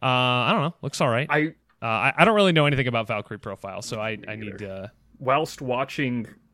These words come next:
Speaker 2: th-, specifically this trailer for Valkyrie Elysium, it's a loud truck. Um, I was watching it and going, "Man, I remember when Square Enix games, like, were the cutting edge of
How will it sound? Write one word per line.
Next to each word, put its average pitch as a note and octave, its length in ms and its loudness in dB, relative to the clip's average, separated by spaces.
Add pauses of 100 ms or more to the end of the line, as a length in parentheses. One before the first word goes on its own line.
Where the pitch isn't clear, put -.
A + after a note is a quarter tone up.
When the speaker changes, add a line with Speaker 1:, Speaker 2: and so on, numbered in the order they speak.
(580)
Speaker 2:
th-, D#3 100 -8
specifically C3 640 -2
this A#2 480 -2 (420)
trailer F#2 440 -2
for G#2 160 -2
Valkyrie G#2 440 -2
Elysium, A#2 520 -6 (460)
it's - 80 -18
a - 40 -16
loud F#2 340 -14
truck. C#3 340 -10 (680)
Um, A2 560 2 (1400)
I A#2 60 -2
was A2+ 140 0
watching C3 300 0
it - 20 -6
and A2+ 80 -8
going, A#2 240 -2
"Man, C#3 200 0
I B2 100 0
remember C#3+ 340 -2
when A2+ 160 -2
Square B2 300 -2
Enix A#2+ 360 -4
games, G#2 380 -6
like, G2+ 260 -4
were G2+ 340 -4 (240)
the A#2 200 -2
cutting B2 520 -2
edge A2+ 400 0 (120)
of G2+ 600 0